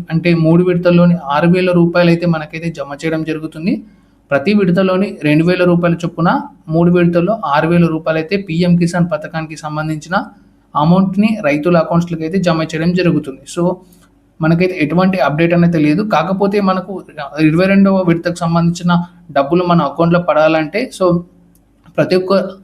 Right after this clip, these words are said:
ప్రతి ఒక్క రైతు, అర్హత పొందిన ప్రతి ఒక్క రైతు ఇరవై రెండవ విడత పథకానికి సంబంధించి ఈకేవైసీ అనేది చేసుకోండి. So, ఈ యొక్క ఇరవై, ఇరవై రెండవ విడత పథకానికి సంబంధించిన అమౌంట్ అనేది ఈ ఫిబ్రవరి నెలలోనే మీ యొక్క బ్యాంక్ అకౌంట్స్‌కి అయితే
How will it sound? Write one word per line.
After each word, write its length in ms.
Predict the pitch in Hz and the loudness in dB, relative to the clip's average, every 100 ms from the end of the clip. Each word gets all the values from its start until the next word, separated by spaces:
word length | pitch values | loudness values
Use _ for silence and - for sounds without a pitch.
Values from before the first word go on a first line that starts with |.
| _ _ - | _ _ -4
ప్రతి 180 | 160 175 | -2 0
ఒక్క 100 | 185 196 | 0 0
రైతు, 160 | 185 175 143 | 0 -2 0
అర్హత 240 | 147 175 180 185 | 2 2 0 -2
పొందిన 260 | 180 180 170 170 | 0 0 0 -2
ప్రతి 180 | 165 170 | 0 0
ఒక్క 120 | 175 170 | 2 0
రైతు 160 | 170 170 | -2 0
ఇరవై 220 | 156 175 185 | 2 2 0
రెండవ 180 | 185 185 180 | 0 0 2
విడత 180 | 175 175 156 | 0 0 -2
పథకానికి 400 | 165 170 165 170 156 | -4 -2 -2 -4 -4
సంబంధించి 480 | 151 151 147 202 233 - - _ _ - | -4 -4 -4 -6 -8 -8 -20 _ _ -2
ఈకేవైసీ 540 | 175 175 202 180 175 170 | 0 2 2 2 2 4
అనేది 180 | 165 202 - | 4 2 0
చేసుకోండి. 460 | 165 - 170 165 226 - | 0 0 -2 0 0 0
So, 60 | 185 175 | 0 2
ఈ 40 | |
యొక్క 200 | 180 180 180 175 | 2 2 -2 0
ఇరవై, 160 | 160 165 170 165 | 2 2 2 0
ఇరవై 180 | 165 185 | 2 4
రెండవ 200 | 196 196 | 4 4
విడత 160 | 185 175 175 | 2 0 -2
పథకానికి 340 | 165 175 175 175 | -4 -2 -2 2
సంబంధించిన 380 | 170 170 165 147 139 | 2 2 -2 -6 -4
అమౌంట్ 260 | 160 185 185 | -2 -2 2
అనేది 260 | 175 170 233 - - _ - 190 | 2 2 -4 -8 -20 _ -2 0
ఈ 20 | 196 | 2
ఫిబ్రవరి 420 | 175 165 185 185 185 | 0 2 2 2 0
నెలలోనే 340 | 180 175 175 196 | 2 4 4 4
మీ 100 | 170 | 2
యొక్క 200 | 170 170 151 | 0 0 -2
బ్యాంక్ 260 | 143 156 170 | -2 -4 -4
అకౌంట్స్‌కి 400 | 175 170 170 - 165 | -4 -4 -6 -4 -4
అయితే 180 | 175 | -4